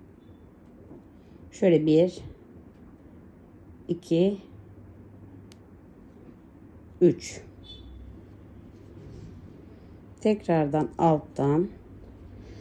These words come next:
Bu şekilde buraya gelene kadar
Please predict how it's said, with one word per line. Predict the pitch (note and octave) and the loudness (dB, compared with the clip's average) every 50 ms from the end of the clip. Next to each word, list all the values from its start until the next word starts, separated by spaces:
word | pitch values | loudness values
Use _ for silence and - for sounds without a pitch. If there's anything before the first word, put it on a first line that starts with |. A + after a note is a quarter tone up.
| - - - - - - - - - - | -20 -20 -20 -20 -20 -20 -20 -8 4 8
Bu | F#4 E4+ | 8 8
şekilde | - - D#4+ C#4 - - A3+ G3 F3 E3 D#3 D#3+ D#3+ F#3 A#3 - - - - - - - - - - - - - - - - - - - | 8 8 6 6 6 6 6 8 8 10 8 8 8 8 4 2 -4 -14 -18 -18 -20 -20 -20 -20 -20 -20 -20 -20 -20 -20 -18 -14 -2 6
buraya | C4+ C#4 D4 C#4+ C#4 | 10 12 12 12 12
gelene | C4+ A#3 C#4+ C#4+ C#4+ C#4+ C4+ B3 - | 12 10 8 8 10 10 8 6 6
kadar | - G#3+ F#3+ E3+ F3+ F3+ G3 A#3+ - - | 6 4 6 6 6 6 6 4 2 -6